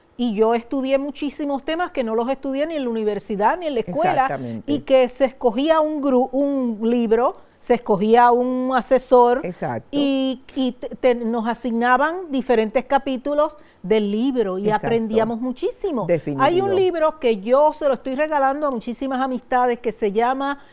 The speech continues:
Speaker 1: Legados Robados.
Speaker 2: <laughs> Sí.
Speaker 1: Ese es un libro vital que
Speaker 2: De-,
Speaker 1: hace
Speaker 2: defi-,
Speaker 1: falta en cualquier hogar.
Speaker 2: Definitivamente. Y, este, yo lo traduje al español,
Speaker 1: Ujú.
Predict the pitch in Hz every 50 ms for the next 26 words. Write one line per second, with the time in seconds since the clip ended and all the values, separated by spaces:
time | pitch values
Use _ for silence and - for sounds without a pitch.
0 | _ - 202 214 240 247 240 220 220 220 220 233 240 294 302 294 254 226 190 175
1 | 180 226 349 403 - - - - 226 - - - 226 247 - - _ _ _ _
2 | _ _ _ - 170 170 160 151 - - 220 226 262 254 359 349 320 381 381 330
3 | 320 320 330 320 330 330 349 330 - - - _ _ _ - - 196 254 302 311
4 | 311 - 277 277 262 240 214 190 - 226 240 - - 320 - - 330 339 320 -
5 | - - 233 - - 269 277 254 - - 294 285 262 - 330 330 320 311 254 180
6 | 175 - 143 170 175 156 - 180 165 156 151 147 165 160 156 151 147 139 127 113
7 | 110 107 - - - - - 214 196 185 180 170 165 170 165 - - 165 160 147
8 | 160 156 156 160 175 180 175 180 175 175 175 190 202 190 190 180 185 175 - -
9 | 208 208 208 202 175 143 139 170 202 208 214 208 180 214 302